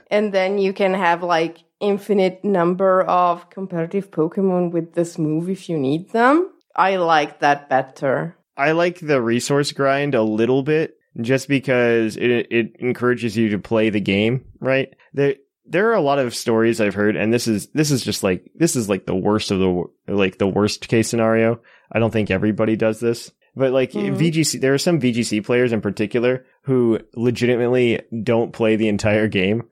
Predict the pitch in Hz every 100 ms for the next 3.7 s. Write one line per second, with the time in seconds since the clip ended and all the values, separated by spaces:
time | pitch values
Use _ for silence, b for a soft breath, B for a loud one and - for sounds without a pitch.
0 | _ - 110 113 104 113 95 180 269 123
1 | - 120 117 117 113 104 104 117 104 -
2 | 107 101 101 107 98 95 92 101 110 -
3 | 98 95 95 104 131 135